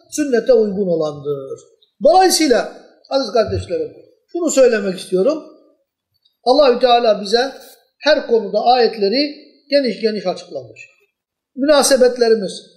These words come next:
bir-, birbirlerimizle ilişkilerimiz, ibadetlerimiz. İnsanın zaten, bir insanın kendisi gibi olan diğer insanlarla münasebetleri, diğer varlıklarla münasebetleri, yani kainat ile münasebetleri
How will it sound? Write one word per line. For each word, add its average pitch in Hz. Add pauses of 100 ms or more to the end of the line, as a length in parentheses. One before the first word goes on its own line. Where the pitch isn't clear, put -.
(220)
bir-, 247
birbirlerimizle 240
ilişkilerimiz, 226 (120)
ibadetlerimiz. 165 (480)
İnsanın 294 (220)
zaten, 247 (260)
bir 247
insanın 208 (580)
kendisi 262 (500)
gibi 226
olan 240
diğer 226
insanlarla 208
münasebetleri, 160 (800)
diğer 285
varlıklarla 240
münasebetleri, 233
yani 196
kainat 220
ile 214
münasebetleri 220